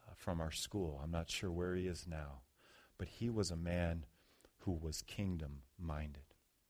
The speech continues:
and had an absolute fidelity to God's word. That is what he's looking for in us. Let's pray together. Father in heaven, Lord, we thank you for your word. We thank you for our mercy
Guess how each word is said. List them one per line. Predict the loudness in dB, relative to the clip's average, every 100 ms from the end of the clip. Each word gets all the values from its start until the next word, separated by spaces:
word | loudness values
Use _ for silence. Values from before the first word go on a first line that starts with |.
| _ _ _ -18 -18 _
and | -2
had | 4 4 4
an | 2 -2 2
absolute | 6 6 4 0 0 -2 -4 -10
fidelity | -12 -8 -2 0 0 -2 -8 -14 -20 _ -6
to | -2
God's | 0 -2 -4
word. | -6 -6 -2
That | 4 6 6
is | 2
what | 0
he's | 0 0
looking | -2 -4 -6
for | -10 -12 -14 _ _ _ _
in | -6 -4
us. | -6 -10 -12 -14 -10 -6
Let's | -6
pray | -6 -8
together. | -8 -16 -18 _ _ _ _ _ _ _ _ _ _ -20 -20 -20 -20 -20 -20 -20 -20 -20 _ 6
Father | 8 8
in | 6
heaven, | 6 6 4 0 -6 -20 _ _ -20 -20 -18 -4
Lord, | 0 2
we | 0
thank | 0 2 2 0
you | -2 -2 -8 -16
for | -8
your | -4
word. | 0 4 6 6 4
We | -2
thank | -4 2 2 2
you | -4
for | -2 0
our | 2
mercy | 2 2 2 0 0 0